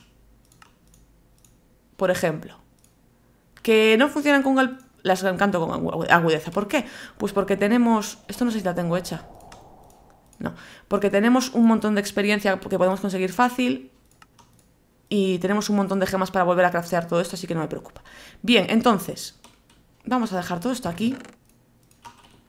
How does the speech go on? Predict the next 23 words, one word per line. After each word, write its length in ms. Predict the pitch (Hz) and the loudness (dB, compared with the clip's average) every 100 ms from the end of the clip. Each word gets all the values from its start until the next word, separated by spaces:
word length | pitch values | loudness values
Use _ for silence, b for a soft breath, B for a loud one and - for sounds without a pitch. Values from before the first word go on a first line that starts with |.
| - - - - - - - - - - - - - - | -20 -20 -20 -20 -18 -18 -20 -20 -20 -18 -18 -16 -18 -12
Vamos 360 | 196 247 226 202 | -2 0 0 0
a 300 | 208 - - - - _ _ _ - | -2 -2 -6 -20 -20 _ _ _ -2
poner 320 | 196 202 220 | 0 2 0
esto 240 | 240 - | -4 -4
aquí. 400 | 170 208 247 - _ _ _ _ _ _ _ _ _ _ - - - b b b b | -6 -4 -6 -10 _ _ _ _ _ _ _ _ _ _ -20 -20 -20 b b b b
Voy 160 | 202 269 | 4 4
a 80 | |
probar 240 | 240 196 175 | 6 6 8
el 160 | 170 | 6
drill 200 | 175 202 | 4 2
este, 220 | 190 202 247 | 0 0 -4
porque 220 | 180 165 | -4 -2
la 40 | |
verdad 160 | 160 180 | -2 -2
es 100 | 196 | -6
que 100 | 175 | -6
no 80 | 190 | -4
sé 120 | 220 | -6
cómo 160 | 185 | -6
funciona. 500 | 175 175 170 175 214 - _ _ _ _ _ _ _ _ _ - - - - - | -6 -8 -6 -6 -6 -10 _ _ _ _ _ _ _ _ _ -20 -20 -20 -20 -20
Esto 160 | - 170 | -18 -12
por 160 | 170 | -8
aquí 320 | 170 170 226 | -8 -8 -10